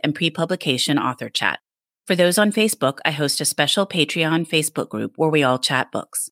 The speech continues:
Thanks so much to those who already participate, and I hope you will consider joining us. For this behind-the-scenes episode, I am chatting with Robin Whitten, who is the founder and editor of AudioFile magazine.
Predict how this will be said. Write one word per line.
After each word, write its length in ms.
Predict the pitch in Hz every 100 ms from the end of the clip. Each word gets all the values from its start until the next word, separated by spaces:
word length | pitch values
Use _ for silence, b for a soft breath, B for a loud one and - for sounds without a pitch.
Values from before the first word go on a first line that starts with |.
| _ _ _ _ _ -
Thanks 260 | 175 185
so 160 | - 208
much 300 | 214 185 -
to 80 | 190
those 300 | 165 165 165
who 120 | 175
already 240 | 156 160
participate, 720 | 175 185 160 - - 120 113 - _ _ _
and 100 | 165
I 60 | 160
hope 180 | 147 147
you 80 | 156
will 80 |
consider 420 | 156 180 160 135 127
joining 400 | 127 78 117 95
us. 320 | 117 - - _ _ _ _ _ -
For 80 | 185
this 180 | 185
behind-the-scenes 720 | - 247 240 233 247 269 269
episode, 480 | 143 - - 123 127
I 60 | 147
am 120 | 147
chatting 340 | 147 143 143
with 160 | 156 156
Robin 320 | 147 127 196
Whitten, 340 | 170 - 135 135
who 100 | 160
is 140 | 143
the 60 | -
founder 440 | - 127 131 151
and 200 | - 196
editor 360 | - 143 135 135
of 200 | - 143 -
AudioFile 580 | 135 131 139 - 131 127
magazine. 520 | 120 - - -